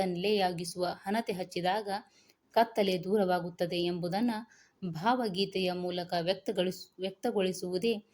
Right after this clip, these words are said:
ಈ ಕವನದ ಆಶಯವಾಗಿದೆ. ಅಂದ್ರೆ, ಇಂದಿನ ಜಗತ್ತು ಅನೇಕ ಸಂಕೀರ್ಣತೆಗಳಿಂದ, ಸವಾಲುಗಳಿಂದ, ನಕಾರಾತ್ಮಕತೆಯಿಂದ, ಅರಾಜಕತೆಯಿಂದ,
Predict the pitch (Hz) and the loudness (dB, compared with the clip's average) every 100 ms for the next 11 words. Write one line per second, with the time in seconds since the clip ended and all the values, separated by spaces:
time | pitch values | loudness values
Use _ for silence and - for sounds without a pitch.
0 | _ _ - 190 190 180 208 185 180 - | _ _ -6 -4 -2 0 2 2 0 -2
1 | 175 175 185 175 170 170 165 175 - - | -6 -6 -4 -2 -2 -4 -6 -8 -10 -20
2 | - _ _ _ _ 233 277 233 208 285 | -20 _ _ _ _ 4 6 6 2 -2
3 | _ - - - 285 294 294 220 214 220 | _ -20 -20 6 10 12 10 8 6 4
4 | 285 202 214 - - 214 247 294 311 294 | 4 2 0 -2 0 4 8 6 6 4
5 | 208 190 202 208 190 185 180 180 180 170 | 2 2 2 2 2 0 0 0 0 -2
6 | 170 - - 202 190 226 247 202 185 180 | -4 -8 -2 2 4 6 4 4 2 0
7 | 170 170 175 _ - 185 185 254 277 254 | -2 -4 -6 _ -8 -8 2 4 4 2
8 | 202 196 190 180 175 175 175 175 - _ | -4 -4 -4 -2 -2 -2 -2 -4 -8 _
9 | 185 196 233 277 240 196 196 175 175 | -4 0 2 2 2 2 0 -2 0